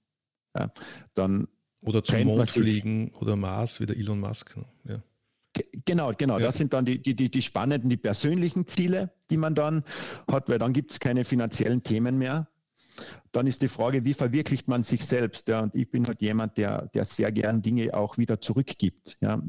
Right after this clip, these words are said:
Speaker 1: ich bin beispielsweise auch momentan Coach in, für Startups, ja, bei der Wirtschaftskammer. Ähm, ich arbeite als Mentor mit sehr vielen neuen Gründern zum Beispiel zusammen, um, um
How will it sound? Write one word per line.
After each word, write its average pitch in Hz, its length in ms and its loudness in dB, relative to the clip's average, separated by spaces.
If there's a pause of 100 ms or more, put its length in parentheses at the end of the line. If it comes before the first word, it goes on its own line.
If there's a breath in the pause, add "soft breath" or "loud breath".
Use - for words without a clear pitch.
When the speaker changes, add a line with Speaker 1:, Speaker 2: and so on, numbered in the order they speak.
Speaker 1:
ich 107 100 -4
bin 117 460 0
beispielsweise 107 800 0
auch 98 240 -2 (560 loud breath)
momentan 104 520 0
Coach 120 520 -2
in, 113 800 0
für 110 180 0
Startups, 101 720 -2
ja, 101 180 0
bei - 140 -4
der 92 120 0
Wirtschaftskammer. 92 760 -2 (540 loud breath)
Ähm, 90 400 0
ich - 320 -4
arbeite 101 640 0
als 101 240 -2
Mentor 107 520 2
mit 101 220 0
sehr 101 180 0
vielen 107 320 0
neuen 104 320 0
Gründern 110 480 0
zum 104 160 -2
Beispiel - 360 -4
zusammen, 95 480 0 (460 loud breath)
um, 139 380 0 (540)
um 151 280 2